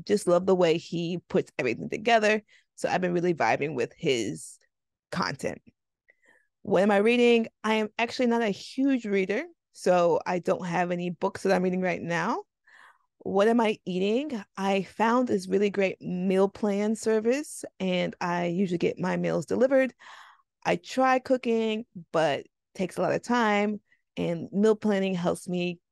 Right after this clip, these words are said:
kinda keep my weight in a stable position. On top of that, I also do go to the gym. I usually go to the gym about five to six times a week.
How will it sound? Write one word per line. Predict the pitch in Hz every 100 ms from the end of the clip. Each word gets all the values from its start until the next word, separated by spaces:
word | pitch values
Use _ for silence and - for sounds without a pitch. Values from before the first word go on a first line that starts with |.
| -
kinda | - 165 170 170 - _
keep | - - 175 -
my | 170 160
weight | 160 147 135 - _ _ _ _ _ _ _ -
in | 175 165 151
a | 156 165
stable | - - - - - - 175 170 180
position. | 175 165 165 233 403 403 _ _ _ - - - _
On | 175 175
top | 226 269 262
of |
that, | 240 233 -
I | 190
also | 175 180 175
do | 170
go | 165 175
to | -
the | 143
gym. | 170 214 226 214 214 208 - - _ -
I |
usually | 175 170 165
go |
to | 165
the | 160
gym | 180 156 -
about | 160 120 143
five | - 156 131 127 -
to | -
six | - -
times | 147 151 160
a | 170
week. | 202 294 311 -